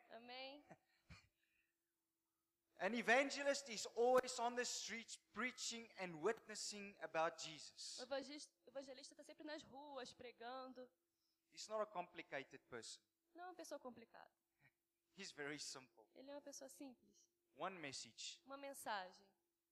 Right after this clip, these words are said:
Speaker 2: Normally that message
Speaker 1: Normalmente a mensagem
Speaker 2: is about heaven and hell.
Speaker 1: é sobre o céu e o inferno.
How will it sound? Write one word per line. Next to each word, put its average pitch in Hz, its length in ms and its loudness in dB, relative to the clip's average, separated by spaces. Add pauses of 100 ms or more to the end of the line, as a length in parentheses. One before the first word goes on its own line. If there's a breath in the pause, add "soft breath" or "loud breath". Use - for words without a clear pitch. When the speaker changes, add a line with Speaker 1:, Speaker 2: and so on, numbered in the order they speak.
(140)
Speaker 2:
Normally 247 440 2
that 208 120 0 (120)
message 185 680 -2 (600)
Speaker 1:
Normalmente 269 420 -6
a - 20 -10
mensagem 254 680 -10 (260)
Speaker 2:
is 156 180 -4
about 160 320 4
heaven 156 340 2
and 143 120 -4
hell. 127 320 0 (360)
Speaker 1:
é 233 40 -16
sobre 254 360 -10
o 262 60 -12
céu 262 240 -10
e 277 40 -6
o - 0 -
inferno. 208 600 -8